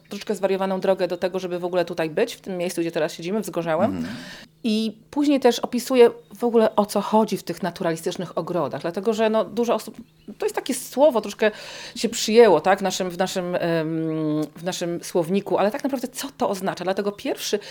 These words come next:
Speaker 1: i chyba najbardziej obszerny i taki mądry rozdział
Speaker 2: Mhm.
Speaker 1: jest właśnie o tym, o co tu chodzi, o to nieingerowanie, o to, żeby ten ogród poczuć, tak? Żeby na niego nie iść z motyką, <laughs> czy ze szpadlem raczej, tylko raczej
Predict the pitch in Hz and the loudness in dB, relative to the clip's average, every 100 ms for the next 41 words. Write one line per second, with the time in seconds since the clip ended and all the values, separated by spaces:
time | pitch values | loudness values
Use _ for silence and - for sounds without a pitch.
0 | - - 214 220 214 202 254 220 196 - | -16 -8 2 4 6 8 8 6 -2 4
1 | 226 220 190 170 165 196 185 190 226 185 | 8 8 8 -2 2 4 6 8 8 4
2 | 156 160 185 180 151 143 147 127 104 98 | 2 2 2 2 0 -2 -2 -2 -4 -8
3 | 113 160 214 247 247 240 247 240 - - | -4 -2 2 2 2 0 2 -2 -2 4
4 | 233 233 214 208 196 - 175 156 156 269 | 4 4 -4 -4 -8 -2 0 0 -4 -4
5 | - 247 - 196 214 220 196 180 165 139 | -2 -4 -4 -2 0 0 0 -2 -4 -4
6 | 147 151 208 247 226 220 240 - - - | -4 -2 0 0 0 0 0 -2 -18 -10
7 | - 233 240 233 226 - - 262 262 262 | 0 6 6 4 -2 -10 -4 4 4 4
8 | - - - - - - 180 208 214 202 | -10 -8 -12 -12 -16 -8 -2 -2 0 2
9 | 240 233 247 240 233 240 277 277 277 - | 6 6 4 4 4 4 4 2 -2 -6
10 | - 214 - 220 220 - 247 175 185 403 | -10 -10 -2 0 0 2 2 4 4 4
11 | - - 240 240 - - - 208 190 196 | -2 2 2 2 -6 -12 2 4 4 4
12 | 233 202 170 170 170 165 208 233 - - | 6 6 6 2 2 2 0 0 -4 -18
13 | - - 285 294 277 254 254 254 | -6 0 0 6 6 6 4 2